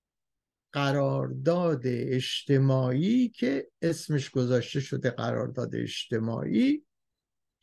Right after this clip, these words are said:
به وسیله دانشمندانی مانند روسو و جان لاک و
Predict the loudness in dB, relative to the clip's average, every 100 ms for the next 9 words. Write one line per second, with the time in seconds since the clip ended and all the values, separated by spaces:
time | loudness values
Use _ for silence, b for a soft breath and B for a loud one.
0 | _ _ _ _ _ _ _ _ _ _
1 | _ -8 2 4 6 4 2 -4 2 4
2 | 4 2 -2 -4 -8 -8 -6 -2 0 2
3 | 2 2 -2 -2 -4 -4 -6 -6 -2 0
4 | 0 -2 -2 -2 -4 _ _ _ _ _
5 | _ _ _ _ _ _ -20 -20 -8 0
6 | 2 4 2 2 2 0 -2 -10 -20 B
7 | _ -16 -10 0 4 4 2